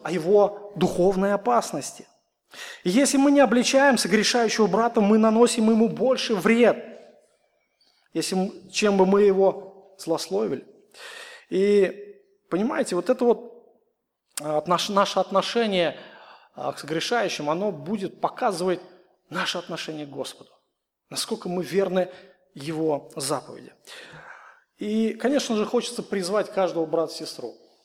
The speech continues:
Вот именно в этом вопросе. Это очень тяжелое занятие, но это ответственность каждого из нас. Поступайте по заповеди Христа. В противном случае необходимо будет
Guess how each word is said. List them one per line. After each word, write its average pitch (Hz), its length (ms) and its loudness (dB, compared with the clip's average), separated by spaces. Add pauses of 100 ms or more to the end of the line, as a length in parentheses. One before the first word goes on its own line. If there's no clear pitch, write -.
(280)
Вот - 140 -10
именно 247 260 0
в 190 80 0
этом 226 220 -2
вопросе. 180 500 -4 (540)
Это 226 140 -2
очень 220 200 -2
тяжелое 208 400 2
занятие, 180 480 -2
но 180 160 0
это 196 100 0
ответственность 180 520 -2
каждого 180 300 2
из 180 100 0
нас. 202 260 6 (600)
Поступайте 185 760 -2
по 185 220 -2
заповеди 151 560 0
Христа. - 440 -10 (480)
В - 60 -14
противном 240 420 8
случае 247 440 4
необходимо 220 540 4
будет 226 340 -2